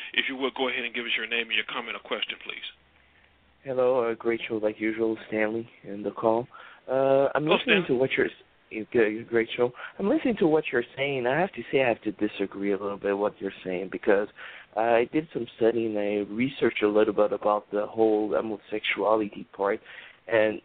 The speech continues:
Speaker 2: through studies and everything, it's been proven that people do become gays or lesbian. People are what they are.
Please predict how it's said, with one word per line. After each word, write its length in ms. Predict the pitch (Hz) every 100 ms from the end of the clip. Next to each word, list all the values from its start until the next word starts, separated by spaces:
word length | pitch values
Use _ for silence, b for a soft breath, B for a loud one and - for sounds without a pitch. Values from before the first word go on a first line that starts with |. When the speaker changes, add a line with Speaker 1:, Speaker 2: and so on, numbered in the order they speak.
| -
Speaker 2:
through 140 | 131 120 -
studies 400 | 143 143 131 117 110
and 100 | 117
everything, 540 | 151 135 - 120 120
it's 80 | 110
been 180 | 117 110
proven 600 | - 143 147 123 117 117
that 380 | 110 110 110 101 _ _ -
people 280 | 160 160
do 160 | 135 139
become 440 | 127 123 - 117 113
gays 280 | 120 127 123 -
or 120 | 135
lesbian. 420 | 120 117 120 120 120
People 400 | 147 147 139 -
are 300 | 120 123 127
what 240 | 110 117 113
they 140 | 101 -
are. 240 | 120 -